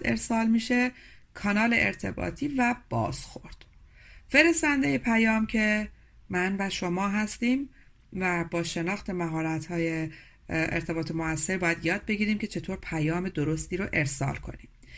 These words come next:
گیرنده پیام فرد یا گروهی هستن که قرار پیام ما رو دریافت کنن. پس ما باید یه شناخت درستی از مخاطبمون داشته باشیم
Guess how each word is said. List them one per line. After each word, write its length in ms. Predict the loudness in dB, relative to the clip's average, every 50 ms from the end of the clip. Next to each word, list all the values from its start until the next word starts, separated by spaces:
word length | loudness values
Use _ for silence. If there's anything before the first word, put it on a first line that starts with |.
| -16 -16 -16 -18 -20 -20 -14 -2
گیرنده 580 | 2 6 6 8 8 6 6 6 6 6 6 4
پیام 500 | 2 2 2 4 4 4 4 4 2 0
فرد 480 | -2 -4 -4 -2 0 0 0 0 0
یا 100 | 0 0
گروهی 400 | 0 -2 -2 -2 0 2 2 2
هستن 380 | 2 2 0 -2 -4 -4 -4 -2
که 100 | -2 -4
قرار 420 | -4 -2 -2 0 0 0 0 0
پیام 360 | -2 -2 0 0 0 0 0 0
ما 220 | -2 -2 -2 -2
رو 120 | -2 -2
دریافت 600 | -2 -2 -2 0 0 0 2 2 2 2 0 -2
کنن. 280 | -10 -12 -12 -10 -10 -12 -14 -16 -20 -20 -20 -20 -20 -18 -18 -20 -20 -20 -16 -8
پس 240 | -6 -4 -4 -4 -2
ما 100 | -2 0
باید 260 | 0 2 2 2 2
یه 100 | 2 0
شناخت 500 | 0 0 0 -2 0 0 -2 -2 -4 -4
درستی 420 | -2 0 0 0 0 0 0 0 4
از 220 | 4 4 4 4
مخاطبمون 680 | 0 -2 -2 -2 -2 -2 -2 0 2 4 4 4 4 4
داشته 340 | 4 2 2 2 2 2 2
باشیم 320 | 2 4 4 2 2 2